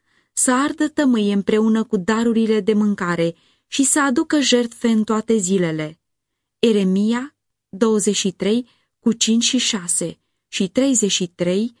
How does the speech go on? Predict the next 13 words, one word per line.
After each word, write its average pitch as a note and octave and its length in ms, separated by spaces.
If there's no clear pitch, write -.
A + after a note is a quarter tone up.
cu A3 100
șaptesprezece A3+ 1040
și A3+ 280
optsprezece. - 1000
Chiar D#4 240
și E4 260
locul G3 440
unde G3+ 220
avea F3+ 240
să A3 140
se G3+ 200
nască G3+ 440
Mesia G3+ 640